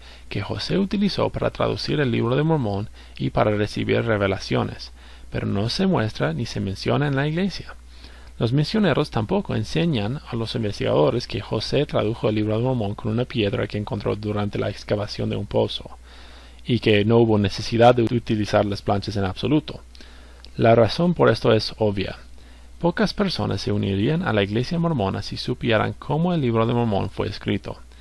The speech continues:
Imagínese lo que pasaría si el presidente de la Iglesia actual dijera que recibía la revelación poniendo su cara en un sombrero,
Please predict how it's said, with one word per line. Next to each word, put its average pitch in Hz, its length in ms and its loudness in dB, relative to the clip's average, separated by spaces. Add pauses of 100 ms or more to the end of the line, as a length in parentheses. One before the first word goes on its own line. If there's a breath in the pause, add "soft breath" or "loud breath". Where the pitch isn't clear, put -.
(440 loud breath)
Imagínese 139 500 0
lo 98 140 2
que - 120 0
pasaría 107 540 4
si - 120 0
el 107 80 2
presidente 120 680 2
de 113 120 4
la 104 80 4
Iglesia 110 360 2
actual 113 600 4 (340 loud breath)
dijera 120 320 2
que 104 220 4
recibía 113 480 0
la 117 160 6
revelación 101 720 2
poniendo 104 480 0
su - 200 -8
cara 101 320 4
en 104 180 -2
un 110 100 -2
sombrero, 117 680 -2